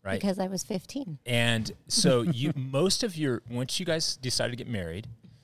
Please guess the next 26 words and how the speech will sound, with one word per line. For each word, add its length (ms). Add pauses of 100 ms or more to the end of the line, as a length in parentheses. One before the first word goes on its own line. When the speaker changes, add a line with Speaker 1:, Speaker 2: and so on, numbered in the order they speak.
(180)
Speaker 1:
you 100
were 100
married 420
to 100
an 120
unbeliever. 640 (560)
Speaker 2:
Mm-hmm. 260 (200)
Speaker 1:
But 220
you 180 (100)
prayed 540
for 640 (480)
Robert 420
to 140 (260)
come 220
to 60
a 40
saving 300
knowledge 240
of 80
Jesus. 520 (2750)
Speaker 2:
Yes. 560 (120)
Speaker 1:
Okay, 180
so 160
Speaker 2:
The, 80
Speaker 1:
you 120
Speaker 2:
the 200